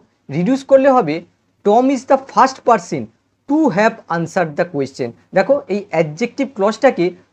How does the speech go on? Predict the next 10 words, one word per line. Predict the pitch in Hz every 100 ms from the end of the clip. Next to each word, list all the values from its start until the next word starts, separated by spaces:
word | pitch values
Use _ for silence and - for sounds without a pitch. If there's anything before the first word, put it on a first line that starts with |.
| _ -
পারফেক্ট | 190 226 226 277 277 -
ইনফিনিটিভ | 202 196 185 208 196 208
দিয়ে | 175 202
রিপ্লেস | 143 - 151 143
করা | 139 131
হলো, | 131 117 117 _
এটা | 165 185
হচ্ছে | 240 240 220
পারফেক্ট | - - 180 214 - 269 - 208
ইনফিনিটিভের | 208 202 262 269 240 185